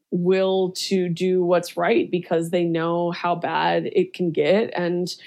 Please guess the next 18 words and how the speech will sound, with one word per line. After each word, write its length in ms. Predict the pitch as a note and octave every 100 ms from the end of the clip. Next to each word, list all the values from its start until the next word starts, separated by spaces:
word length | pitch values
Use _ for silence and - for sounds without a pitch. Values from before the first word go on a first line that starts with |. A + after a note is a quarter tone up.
| - _
hopefully 800 | - F3 - F#3+ F#3 F#3+ F#3 F#3
what 240 | - F#3 F3+
they've 200 | F#3 E3+
been 200 | F3+ F3+
through 360 | - F3+ F3 E3
will, 220 | E3+ E3
like, 220 | E3+ D#3+
come 220 | - F3 E3
through 240 | F3 E3
as 180 | E3 E3
a 80 | D#3
superpower 920 | - - - - - - D3+ D3+ D#3
more 480 | F3 E3+ E3+ D#3 C#3+
and 240 | - D#3 D#3+
more 400 | D#3+ C#3+ G2 -
in 500 | - E3+ E3 E3 G#3 - _ _
future 680 | - F3 - - - G3+ G3+ _ _ _
storylines. 720 | - G3+ C4 - - - -